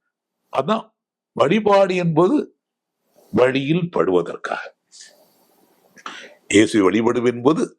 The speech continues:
அவரையுடைய வழியில், அன்பு வழியில், நீதி வழியில், நேர்மை வழியில், பரிவு வழியில் நடப்பதற்காக. அப்படிப்பட்ட ஒரு மாற்றம் நம்ம நடக்கலைன்னா அது வழிபாடு, போலி வழிபாடு. ஆராதிப்பது என்பது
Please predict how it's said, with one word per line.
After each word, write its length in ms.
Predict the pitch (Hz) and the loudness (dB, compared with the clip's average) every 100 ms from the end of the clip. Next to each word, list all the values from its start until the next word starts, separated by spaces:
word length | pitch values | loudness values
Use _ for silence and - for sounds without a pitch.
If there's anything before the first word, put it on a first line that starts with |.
| - | -4
அவரையுடைய 580 | 156 170 180 165 190 180 | 0 2 0 0 0 2
வழியில், 520 | 120 131 165 226 - | 0 0 0 -2 -2
அன்பு 380 | - 139 131 139 | -6 -4 -2 0
வழியில், 400 | 110 110 123 156 | 0 -2 -2 0
நீதி 340 | 120 139 135 | 0 0 0
வழியில், 440 | 113 98 107 139 131 | 0 0 2 0 0
நேர்மை 380 | 107 135 131 | 0 0 -2
வழியில், 460 | 117 120 151 190 175 _ _ _ | -2 0 0 0 -2 _ _ _
பரிவு 300 | 117 156 170 | 2 4 2
வழியில் 280 | 135 156 | 2 0
நடப்பதற்காக. 760 | 160 190 233 220 113 - - - _ - _ _ _ _ _ _ _ _ _ _ _ _ - | 0 2 2 0 -4 -6 -12 -12 _ -20 _ _ _ _ _ _ _ _ _ _ _ _ -2
அப்படிப்பட்ட 440 | 185 170 269 247 226 | 0 2 0 0 2
ஒரு 160 | 196 | 2
மாற்றம் 300 | 156 180 175 | 2 -2 -2
நம்ம 180 | 165 156 | -4 -2
நடக்கலைன்னா 380 | 135 170 147 151 | -2 -2 -2 -2
அது 200 | 180 180 | 0 0
வழிபாடு, 680 | 165 196 185 175 165 151 - | -2 -2 -2 0 -2 -4 -2
போலி 260 | 240 262 262 | 2 2 0
வழிபாடு. 420 | - - - - _ _ _ _ _ _ _ _ - - - | -8 -12 -18 -18 _ _ _ _ _ _ _ _ -12 -8 -4
ஆராதிப்பது 800 | - 131 170 175 156 147 - 135 | 0 2 4 4 4 0 -4 -4
என்பது 680 | 127 143 202 240 107 73 - | -2 0 0 2 -2 -4 -16